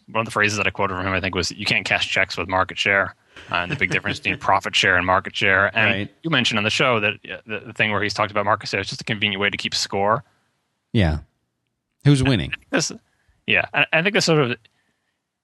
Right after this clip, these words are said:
Speaker 1: an underlying, uh, uh, the, the, the line item I have for this is psychoanalyzing Gruber's obsession with market share.
Speaker 2: <laughs>
Speaker 1: And it, it really applies to me as well. It'll be psychoanalyzing my own obsession with market share and just everybody's,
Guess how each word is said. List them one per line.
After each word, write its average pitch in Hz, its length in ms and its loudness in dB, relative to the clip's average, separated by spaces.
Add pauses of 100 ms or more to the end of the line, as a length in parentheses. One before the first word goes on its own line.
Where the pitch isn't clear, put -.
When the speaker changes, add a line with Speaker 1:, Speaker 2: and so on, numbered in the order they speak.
(160)
Speaker 1:
an 147 100 -2
underlying, 135 880 2 (1120)
uh, - 120 -8 (100)
uh, 120 120 -14 (240)
the, 107 200 -12
the, 104 200 -6 (140)
the 131 120 0
line 156 200 2
item 143 220 2
I - 20 0
have 127 140 -2
for 117 60 -6
this 110 180 -6
is - 80 -10
psychoanalyzing 104 920 -4
Gruber's 92 280 -10
obsession 95 360 -6
with 80 160 -18
market - 280 -8
share. - 240 -10
Speaker 2:
<laughs> - 60 -10 (640)
Speaker 1:
And 131 160 0 (300)
it, 127 180 0
it 147 100 2
really 190 200 4
applies 135 380 4
to 117 180 -2
me 110 220 2
as 98 100 -4
well. 98 200 0
It'll 87 100 -2
be 104 80 -2
psychoanalyzing 98 880 0
my 87 160 0
own 92 400 0
obsession 95 340 0
with 82 80 -2
market 87 260 0
share 92 160 2
and 101 80 2
just - 140 -4
everybody's, 90 720 0